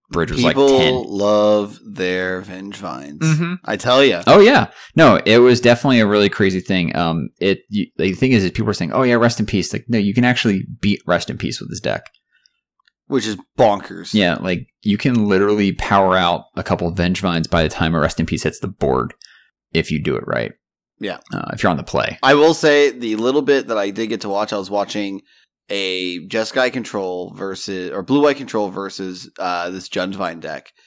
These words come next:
Speaker 2: And I see the Jundvine player attack with a token, a zo-, a zombie token, and a Viscera Seer. The opponent flashes in a, a, um, v-, a, um,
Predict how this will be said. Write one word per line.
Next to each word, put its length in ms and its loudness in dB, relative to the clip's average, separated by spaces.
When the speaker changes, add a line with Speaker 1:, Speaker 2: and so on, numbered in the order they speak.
Speaker 2:
And 140 -4
I 80 -2
see 180 -4
the 100 -4
Jundvine 480 -2
player 440 -4
attack 440 -6
with 400 -8
a 200 -4
token, 440 -2
a 140 -4
zo-, 220 -4
a 160 -6
zombie 260 0
token, 340 -2
and 240 -8
a 380 -8
Viscera 420 -8
Seer. 400 -14
The 240 -4
opponent 500 -6
flashes 500 -2
in 220 -8
a, 240 -8
a, 320 -8
um, 320 -14
v-, 160 -14
a, 420 -8
um, 460 -12